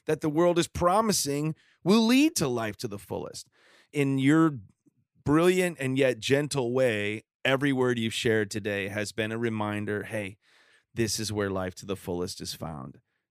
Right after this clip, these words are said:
this is where it's, it's redirection. Don't give up. Don't resign. Don't be discouraged in your disappointment. Love God in your suffering and know that he is so much closer to,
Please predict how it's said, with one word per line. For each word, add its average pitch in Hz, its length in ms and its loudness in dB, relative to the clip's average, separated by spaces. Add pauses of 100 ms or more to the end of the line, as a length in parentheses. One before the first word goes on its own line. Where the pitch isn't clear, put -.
(120)
this - 220 -4
is 101 160 -6
where 82 400 -10
it's, - 340 -10
it's - 300 -12 (340)
redirection. 107 880 2 (220)
Don't 107 280 -2
give 139 180 4
up. 110 300 2 (160)
Don't 117 260 2
resign. 110 720 0 (420)
Don't 127 240 4
be 131 140 0
discouraged 117 800 2 (200)
in 117 140 2
your 135 140 4
disappointment. 117 920 -2
Love 113 320 0
God 107 380 2 (200)
in 127 200 2
your 127 140 0
suffering 95 680 -6
and 101 180 -4
know 104 200 0
that 95 140 -6
he 104 180 -4
is 87 100 -6
so - 320 -2
much 101 220 -8
closer 92 400 -4
to, 90 240 -6